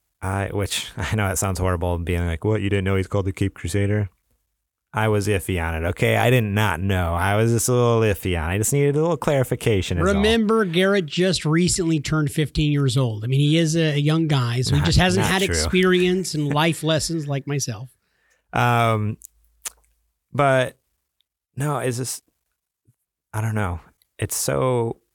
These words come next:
Speaker 1: the track record with D C movies has not been great. Uh, the Superman movies have been mediocre. Um, they had,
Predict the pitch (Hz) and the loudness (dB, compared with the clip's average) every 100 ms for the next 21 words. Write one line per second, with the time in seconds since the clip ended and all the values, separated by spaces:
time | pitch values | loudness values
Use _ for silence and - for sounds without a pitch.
0 | _ - 110 - 156 - 120 - 98 - | _ -4 -4 0 -2 0 -2 0 -4 -2
1 | 95 - 92 85 78 82 82 - - - | -4 -2 -2 -2 -2 -4 -6 -12 -16 -12
2 | - 95 98 - 80 76 78 - - - | -4 0 0 -2 -4 -4 -6 -10 -12 -16
3 | _ _ _ _ _ _ _ - 90 82 | _ _ _ _ _ _ _ -8 -6 -4
4 | 80 80 78 80 85 80 78 78 78 78 | -4 -6 -8 -10 -10 -8 -8 -8 -8 -10
5 | - _ - - 95 95 117 131 127 127 | -12 _ -16 -8 -6 -2 -2 0 0 0
6 | 127 123 110 101 101 95 92 87 92 98 | 0 0 -2 -2 -2 0 -2 -2 -2 0
7 | 101 92 - 95 90 - _ _ _ _ | 0 0 0 0 -2 -4 _ _ _ _
8 | _ _ _ _ - 90 85 85 82 82 | _ _ _ _ -6 -4 -2 -2 -2 -4
9 | 82 85 _ _ _ _ _ _ _ _ | -6 -10 _ _ _ _ _ _ _ _
10 | _ _ _ - 90 82 85 82 78 82 | _ _ _ -2 -2 -2 -2 -2 -4 -6
11 | 85 | -10